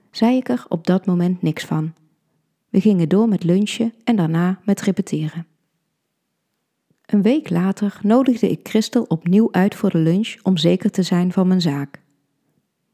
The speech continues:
Haar eerste boterham besmeerde ze met hummus en ik duwde subtiel de kaas met de kaasschaaf in haar richting. Bij het beleggen van haar tweede boterham gebeurde niet alleen wat ik had verwacht,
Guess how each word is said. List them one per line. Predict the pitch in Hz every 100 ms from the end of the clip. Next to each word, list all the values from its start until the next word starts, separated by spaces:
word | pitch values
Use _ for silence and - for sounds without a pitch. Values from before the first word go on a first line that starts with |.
| _ _
Haar | 185 180
eerste | - 190 208 -
boterham | 147 165 165 160 160 196 -
besmeerde | - 208 190 214 214
ze | 156
met | 175 196
hummus | 196 156 156 - _ _ _ _
en | - 170
ik | 151
duwde | 190 214 208
subtiel | - 165 - 220
de | 196 -
kaas | 165 160 208 - - -
met | 180 190
de |
kaasschaaf | 165 147 175 - 202 208 -
in | 175
haar | 160 175
richting. | 170 160 - 156 165 _ _ _ _ _ _ _ _ _ _ _ _ _ _ _ _ _ _ _
Bij | 196 240
het | 226 -
beleggen | 170 160 180 233
van | 226 180
haar | 165
tweede | - 202 247 190
boterham | 160 190 - 208 220 233 _ _ _
gebeurde | - 170 147 202 214
niet | 180 233 214
alleen | 180 165
wat | 160
ik | 160
had | 160
verwacht, | - - 175 185 - -